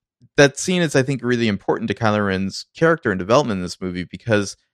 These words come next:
he's realizing in that moment that, like, he's not different from Kylo Ren in that respect. That, that, oh, if, if Snoke will say this about Kylo Ren to me while Ky-, while Hux is still in earshot,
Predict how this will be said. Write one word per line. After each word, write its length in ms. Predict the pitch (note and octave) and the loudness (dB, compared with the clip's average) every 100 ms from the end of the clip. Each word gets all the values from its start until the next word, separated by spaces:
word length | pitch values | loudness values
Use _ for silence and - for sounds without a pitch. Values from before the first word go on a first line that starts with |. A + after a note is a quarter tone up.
| _ | _
he's 220 | C#3+ C3+ A#2 | -2 -2 0
realizing 640 | B2 F3+ F#3 C3+ G#2+ A2+ | 2 2 4 4 4 0
in 120 | G#2 | 0
that 180 | G2+ E2 | 0 0
moment 540 | G#2+ D3 C#3+ F2+ D#2+ - | 0 2 2 0 0 -2
that, 140 | F#2 | 0
like, 380 | F#2+ F#2+ F2 - _ _ _ _ _ _ _ | 2 2 2 -4 _ _ _ _ _ _ _
he's 480 | - - F3+ F#3+ - | -20 -12 -6 -6 -2
not 260 | E3 A#2+ F#2+ - | 0 0 -2 0
different 480 | F3 - A2 E2+ | 0 2 0 -2
from 180 | - G#2 | -4 -4
Kylo 360 | - A#2 A2 G2+ F#2 | -2 0 2 2 2
Ren 340 | C#3 G#2+ E2 | 2 2 2
in 160 | C#2 F#2+ | 0 0
that 180 | G2 - | 0 0
respect. 560 | F2 - B2 F2 - G2+ | -6 0 4 4 2 0
That, 200 | D2+ - _ _ | 0 -2 _ _
that, 260 | G#2+ F#2+ - _ _ | 6 6 2 _ _
oh, 340 | C#3+ D3 F#2 - | 8 8 6 4
if, 260 | A#2+ A#2 - _ _ _ _ - | 4 4 0 _ _ _ _ 0
if 200 | A2+ G#2 _ - | 0 0 _ -14
Snoke 540 | - - C#3+ F#3 G#3 | -12 -4 0 0 0
will 120 | D3+ | -2
say 260 | - C3 A2 | 0 0 2
this 280 | B2+ D3+ - | 0 -2 -4
about 300 | - G#2 - | -2 -2 -2
Kylo 420 | - B2 A#2+ F#2 | -2 0 2 2
Ren 300 | A2 A2 E2+ | 2 2 0
to 120 | G2+ | -2
me 340 | F2+ A2+ C#3 F2 | -2 0 0 0
while 200 | E2+ E2 | 0 -2
Ky-, 200 | - C3+ - | -2 -8 -4
while 260 | F#2+ E2+ | -2 0
Hux 300 | - D#3 - | 0 -2 -2
is 80 | G2 | -10
still 260 | - D#3+ D#3 | -4 -2 0
in 100 | A#2+ | 0
earshot, 520 | C#3 C3+ - G#1+ G1+ | -2 -2 0 0 -2